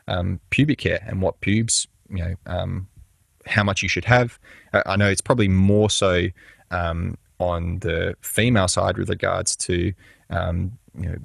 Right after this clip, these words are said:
should there be, you know, should there be pubic hair or not because of everything that's kind of happening in porn. But,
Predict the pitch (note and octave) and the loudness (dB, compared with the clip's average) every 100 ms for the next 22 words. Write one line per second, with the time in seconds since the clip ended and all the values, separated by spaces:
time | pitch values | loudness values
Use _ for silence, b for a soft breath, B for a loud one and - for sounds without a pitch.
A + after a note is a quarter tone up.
0 | - _ _ _ - G#2 G#2+ - G2 F#2 | -16 _ _ _ -12 -8 -4 -2 0 0
1 | F2+ F2 F#2+ - - - G2+ F#2+ F#2 - | 0 0 -4 -10 -20 -14 -8 -6 -6 -4
2 | G2+ F#2+ F2+ - - G2 F2+ F#2+ F#2+ F2+ | -2 0 -2 -2 0 0 0 2 2 2
3 | F2+ F#2 G2+ - _ - F2+ F#2+ F#2 E2+ | 2 2 2 0 _ -12 -4 -2 -2 -6
4 | - F2 F#2+ F#2 F#2+ F#2+ - F#2 F#2 F#2+ | -6 -4 -4 -2 -2 -4 -4 -4 -4 -4
5 | G2 F#2 - G#2 G2+ G2 F#2 | -4 -4 -2 -2 0 0 -2